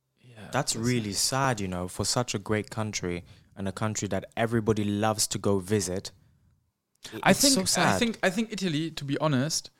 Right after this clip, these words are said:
Speaker 1: that's what I, from my perspective, saw. You know, there is a saying, "Where there's a lot of light is a lot of shadow," and Italy for me is exactly the perfect example.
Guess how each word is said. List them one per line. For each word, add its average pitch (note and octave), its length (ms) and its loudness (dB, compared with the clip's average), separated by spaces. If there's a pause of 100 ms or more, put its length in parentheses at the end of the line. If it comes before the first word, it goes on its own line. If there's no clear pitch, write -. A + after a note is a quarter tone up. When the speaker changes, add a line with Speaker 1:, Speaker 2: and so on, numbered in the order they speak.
(340)
Speaker 1:
that's C3+ 160 0
what C3+ 160 2
I, B2 480 6
from A#2 240 -4
my A2 120 2
perspective, G#2+ 560 -6
saw. G2+ 300 0 (400)
You B2+ 60 -2
know, D3 180 2
there C3+ 320 0
is C#3+ 160 2
a C#3 60 0
saying, C#3+ 340 4
"Where B2+ 120 4
there's A#2 100 2
a B2 40 2
lot B2 120 6
of A2 160 2
light A#2 320 6
is G#2+ 100 -4
a G#2 60 -2
lot G#2 120 2
of G2 140 -2
shadow," F#2 380 -2 (160)
and A2+ 240 0 (280)
Italy A#2 360 2
for A2 160 0
me A2 180 2
is A2 140 -2
exactly G#2 440 -2
the G2 240 -2 (600)
perfect B2 360 2
example. A2 560 0